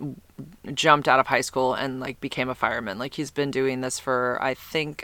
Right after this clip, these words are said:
eleven years. I think he said nine years with firefighting maybe, but, like, literally, like, he did this, like, right out of high school. So that's impressive too. Like, I like that.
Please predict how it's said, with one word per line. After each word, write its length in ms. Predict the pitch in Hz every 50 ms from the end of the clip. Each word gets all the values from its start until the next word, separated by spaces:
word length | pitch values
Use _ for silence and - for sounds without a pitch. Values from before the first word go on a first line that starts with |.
| -
eleven 720 | - 135 135 135 127 127 135 131 131 127 135 160 170 175 180
years. 580 | 185 190 185 190 190 202 202 202 202 196 -
I 80 | - 185
think 180 | - 190 185 190
he 100 | 196 185
said 340 | - - 185 175 170 170
nine 300 | 151 147 143 156 165 175
years 440 | 170 175 170 170 170 165 156 151 151
with 380 | 147 147 160 151 143 147 - - - - - - - - - - - - - - - - - - _ -
firefighting 600 | - - 170 170 170 170 - 180 175 170 170 170
maybe, 500 | 170 170 170 165 170 175 170 170 170 170
but, 240 | 175 - - 123 180
like, 180 | 180 180 -
literally, 480 | 196 220 220 214 190 175 160 147 147 143
like, 220 | 139 139 139 139
he 140 | - 165 156
did 200 | 143 151 147 139
this, 200 | 131 131 127 -
like, 120 | 123 127
right 160 | - 127 120 117
out 100 | 120 120
of 60 | 135
high 120 | - -
school. 260 | - - - 92 110
So 320 | 135 - - 175 170 160 104
that's 240 | 160 196 214 - -
impressive 580 | 262 269 - - 131 131 - - 131 131 -
too. 380 | - - 147 120 - - 131 -
Like, 240 | - - 135 139 -
I 200 | - - - 147
like 300 | 151 147 135 127 - -
that. 280 | - 101 110 - -